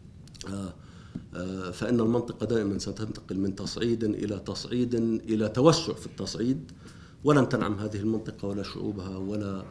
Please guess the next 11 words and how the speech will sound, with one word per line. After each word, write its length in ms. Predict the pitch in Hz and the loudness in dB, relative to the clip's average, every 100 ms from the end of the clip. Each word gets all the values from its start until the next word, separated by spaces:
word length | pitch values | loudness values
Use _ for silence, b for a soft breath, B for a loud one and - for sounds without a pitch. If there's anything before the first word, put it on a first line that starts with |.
| 95 | -8
آه، 180 | 90 87 | -6 -6
دولها 640 | 101 104 101 92 92 90 85 | -4 -2 -2 -6 -8 -10 -6
بأي 280 | 95 98 107 | -4 -2 -4
قدر 400 | 107 104 95 90 | -4 -6 -6 -6
من 320 | 92 95 92 | -6 -4 -6
الاستقرار 640 | 98 - - - - 101 | -6 -6 -8 -8 -6 -4
المستدام 800 | 90 92 90 101 101 110 110 107 - | -4 -6 -6 -8 -4 -2 -2 -4 -4
الذي 360 | 101 101 101 | -4 -4 0
يفضي 360 | 110 110 - 95 | 0 0 -4 -4
إلى 280 | 87 87 90 | -4 -6 -6
إنتاج، 540 | 90 104 104 95 - | -6 -4 -4 -4 -12